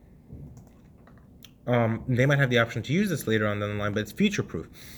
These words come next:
So I wanted to make you start future-proof, and I wanted to make sure that it was ready to be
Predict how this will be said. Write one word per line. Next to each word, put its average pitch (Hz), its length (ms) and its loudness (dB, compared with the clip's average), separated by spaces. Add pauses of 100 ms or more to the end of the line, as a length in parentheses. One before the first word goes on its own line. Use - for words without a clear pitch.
So - 140 2
I 139 80 8
wanted 190 260 6
to 139 60 4
make 117 240 0
you 170 120 0
start 107 260 -4
future-proof, 98 640 -8
and 110 100 -4
I 113 80 2
wanted 120 260 2
to 104 60 0
make 104 180 0
sure - 200 -2
that 101 160 0
it 92 80 -2
was 98 140 -4
ready 104 260 0
to 101 160 -10
be 95 300 -2